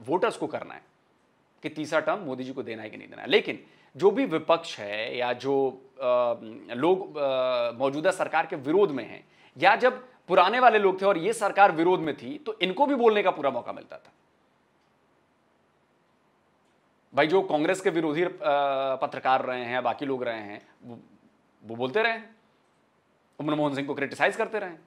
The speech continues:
तो आज जो लोग, अ, मोदी जी के खिलाफ हैं या बीजेपी के खिलाफ हैं, वो क्रिटिसाइज कर रहे हैं, लेकिन उनका गला तो नहीं दबाया गया है ना अभी तक। ना उस समय जो, अ,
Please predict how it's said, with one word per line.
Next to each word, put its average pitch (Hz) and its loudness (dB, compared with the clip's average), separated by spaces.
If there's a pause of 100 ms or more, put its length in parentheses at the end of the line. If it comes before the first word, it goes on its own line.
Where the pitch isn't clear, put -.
(120)
तो - -6
आज 202 2
जो 208 6
लोग, 196 4
अ, 135 0
मोदी 139 -6
जी 190 -10
के 190 -2
खिलाफ 156 -2
हैं 156 -4
या 165 0
बीजेपी 135 -8
के 156 -10
खिलाफ 143 -4
हैं, 131 -14 (200)
वो 131 -8
क्रिटिसाइज 113 -8
कर 165 -4
रहे - -8
हैं, - -20 (2500)
लेकिन 165 0
उनका 185 0
गला 151 4
तो 202 -2
नहीं 254 -4
दबाया 117 0
गया 101 -10
है 123 -8
ना 202 -6
अभी 143 -6
तक। - -12 (1000)
ना 151 4
उस 196 4
समय 190 2
जो, 190 0
अ, 185 -6